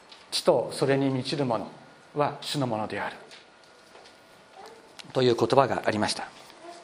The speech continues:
地とそれに満ちているもの、世界とその中に住むものは主のものである。みんなね、「これは私のもの、これは私、あなたのもの、これはあの人のもの」と思ってるかもしれないけども、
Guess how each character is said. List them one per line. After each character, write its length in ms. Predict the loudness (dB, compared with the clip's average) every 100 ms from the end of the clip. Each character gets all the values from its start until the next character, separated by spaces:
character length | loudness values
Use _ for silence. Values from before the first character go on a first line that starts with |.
| -20 -20 -20 -14 -12 -12 -8
地 80 | 4
と 140 | 6
そ 140 | 6
れ 100 | 4
に 100 | 6
満 160 | 6 6
ち 40 |
て 80 | 6
い 40 | 4
る 60 |
も 100 | 4
の、 220 | 2 0 -4 -12 -12
世 240 | 2 4 6
界 180 | 4 4
と 100 | 4
そ 140 | 4
の 80 | 4
中 200 | 4 4
に 100 | 2
住 200 | 4 4
む 60 |
も 80 | 6
の 80 | 6
は 100 | 4
主 160 | 4 4
の 120 | 4
も 100 | 2
の 140 | 0
で 120 | 0
あ 120 | -2 -4
る。 60 | -10 -18 -20 -20 -20 -20 -20 -20 -20 -20 -20 -20 -20 -20 -20 -20 -20 -20 -20 -20 -20 -20 -20 -20 -20 -20 -20 -20 -20 -20 -20 -20 -18 -20 -20 -20 -20 -20 -20 -20 -20 -20 -20 -20 -20 -8
み 120 | -2 2
ん 40 |
な 120 | 2
ね、 260 | 2 0 -4 -16 -20 -20 -20 0
「こ 80 |
れ 120 | 4 6
は 120 | 4
私 340 | 4 2 0
の 80 | 0
も 100 | 2
の、 200 | 2 0 -4
こ 100 | 0
れ 60 | 2
は 60 |
私、 260 | 4 2 -2 -6 -8
あ 80 | 0
な 140 | 2
た 100 | 2
の 80 | 0
も 140 | 0 -4
の、 80 |
こ 160 | -6 0
れ 80 | 2
は 80 | 2
あ 20 |
の 80 | 0
人 160 | 0
の 60 | 0
も 100 | 2
の」 80 | 2
と 120 | 2
思 100 | 0
っ 20 |
て 120 | 0
る 40 | -2
か 100 | -2
も 60 |
し 80 | -2
れ 60 | -2
な 80 | -2
い 60 |
け 80 | -2
ど 80 |
も、 100 | -6